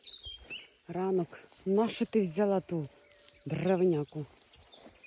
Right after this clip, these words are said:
Ти вже як Баксик.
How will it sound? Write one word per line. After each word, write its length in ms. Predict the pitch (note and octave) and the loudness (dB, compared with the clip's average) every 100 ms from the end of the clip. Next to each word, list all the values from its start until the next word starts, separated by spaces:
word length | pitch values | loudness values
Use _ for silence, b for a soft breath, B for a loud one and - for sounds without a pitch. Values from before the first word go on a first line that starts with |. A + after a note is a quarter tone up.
| - - - - - - - - - - - - - _ - - - - - | -20 -20 -20 -20 -20 -20 -20 -20 -20 -20 -20 -20 -20 _ -20 -20 -20 -16 -2
Ти 80 | |
вже 120 | G3 A#3 | 4 4
як 120 | E3+ | 6
Баксик. 460 | F3 F3 - E3+ | 4 4 2 -6